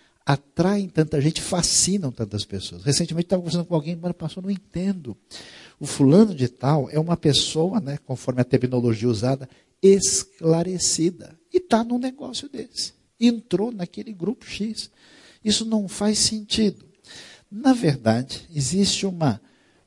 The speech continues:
perigosa segurança psicológica e um abandono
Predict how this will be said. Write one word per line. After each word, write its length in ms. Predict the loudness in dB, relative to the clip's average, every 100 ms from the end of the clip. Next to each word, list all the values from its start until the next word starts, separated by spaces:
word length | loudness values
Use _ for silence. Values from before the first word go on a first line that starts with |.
| _
perigosa 1000 | 4 6 6 4 0 2 2 4 2 0 -2
segurança 1040 | -2 0 -2 2 4 6 6 4 0 0
psicológica 1000 | -2 -6 -4 -2 -2 -4 -10 -10 -8 -10 -10 _ -10
e 60 |
um 120 | 0
abandono 1000 | 2 8 8 8 0 2 4 4 0 -8